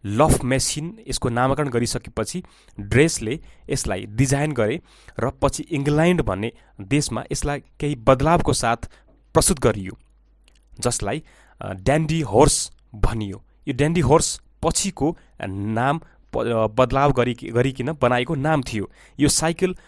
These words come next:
लगभग चालिस वर्षसम्म पनि यसलाई प्रयोगमा ल्याइयो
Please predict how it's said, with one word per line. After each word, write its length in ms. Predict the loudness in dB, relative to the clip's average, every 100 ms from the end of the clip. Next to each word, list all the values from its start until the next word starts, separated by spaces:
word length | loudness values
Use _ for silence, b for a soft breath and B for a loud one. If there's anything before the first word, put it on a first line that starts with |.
| b -2
लगभग 480 | 0 2 0 -2 -6 _ _ _ -6
चालिस 440 | 2 2 2 -2
वर्षसम्म 720 | -2 4 6 4 0 -2 -2 -4
पनि 180 | -6 -6
यसलाई 260 | -6 -4 -6 b b _ _
प्रयोगमा 320 | 2 2 0
ल्याइयो 420 | -2 -2 -2 -6